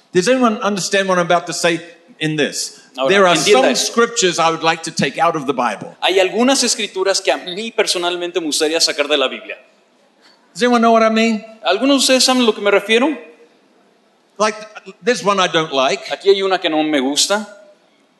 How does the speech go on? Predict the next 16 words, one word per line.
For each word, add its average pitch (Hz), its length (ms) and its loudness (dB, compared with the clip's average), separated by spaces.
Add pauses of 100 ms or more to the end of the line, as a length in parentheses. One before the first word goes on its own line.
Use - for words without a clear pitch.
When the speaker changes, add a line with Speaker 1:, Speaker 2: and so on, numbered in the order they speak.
(720)
Speaker 1:
Love 185 300 0
those 208 220 2
that 196 120 -2
hate 220 320 -2
you. 139 140 -6 (400)
Speaker 2:
Ama 202 200 0
a 202 40 -6
aquellos 175 320 0
que 196 100 2
te 190 120 2
odian. 185 440 4 (1000)
Speaker 1:
Bless 220 300 0
those 214 240 2
that 208 160 -4
curse 214 360 0
you. 139 240 -8